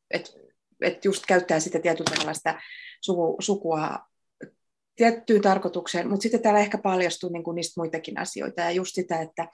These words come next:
just sitä jotenkin sattumanvaraisuutta myös, ja, ja semmoista arvaamattomuutta.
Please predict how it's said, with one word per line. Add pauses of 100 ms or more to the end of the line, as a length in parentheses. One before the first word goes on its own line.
(200)
just
sitä
jotenkin
sattumanvaraisuutta
myös,
ja,
ja
semmoista
arvaamattomuutta.